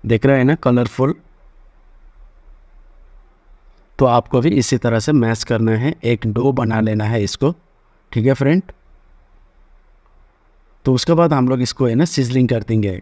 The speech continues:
यानी कि मसाला डाल देंगे। मैंने यहाँ पे ब्लैक पेपर पाउडर है ना वन टीस्पून लिया है और सॉल्ट है ना अपना टेस्ट अनुसार डालिए। याद रखिए चीज़ में भी सॉल्ट होता है। तो यहाँ पे मैंने वेज अरोमेटिक पाउडर है ना वो वन टीस्पून लिया है और साथ में यहाँ पे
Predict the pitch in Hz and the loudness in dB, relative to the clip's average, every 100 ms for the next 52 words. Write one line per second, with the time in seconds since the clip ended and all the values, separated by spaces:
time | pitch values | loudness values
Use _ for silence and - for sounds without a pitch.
0 | - 117 123 160 127 117 127 113 107 107 | -6 -2 0 2 2 2 -2 -2 -2 -2
1 | 107 156 143 120 113 113 120 107 104 104 | 0 2 2 2 0 -2 -2 -2 -4 -2
2 | 117 - 107 110 107 107 117 160 117 107 | -4 -4 -2 -2 0 0 2 2 2 -2
3 | - 107 - 110 104 107 110 123 170 - | -2 -4 -2 -2 0 -2 0 0 -2 -4
4 | _ _ - 110 110 131 117 127 117 131 | _ _ -6 -4 -2 0 2 2 0 -2
5 | 208 _ - - 120 113 123 120 127 117 | -4 _ -12 -4 -2 -2 -2 0 0 0
6 | 113 127 117 110 107 156 196 _ _ - | 0 -2 -2 -2 0 -2 -4 _ _ -8
7 | 113 117 131 131 - 151 - 110 117 117 | -4 -2 -2 -2 0 -2 0 -2 -2 -2
8 | 127 117 113 113 104 107 120 175 _ 127 | -2 0 0 -2 -2 -2 -4 -6 _ -2
9 | 117 117 127 160 147 151 127 113 113 - | 0 0 2 4 4 4 2 -2 -4 -4
10 | 113 120 131 - 110 110 123 110 139 170 | -2 -2 -4 -2 -2 0 0 0 0 0
11 | 123 120 107 110 110 113 110 120 110 110 | -2 -2 0 -2 -2 -2 -2 -2 0 0
12 | 110 110 139 175 _ _ - 110 - 110 | -2 0 0 -2 _ _ -4 -4 -2 -4
13 | - 117 107 107 165 | -2 -2 -2 0 0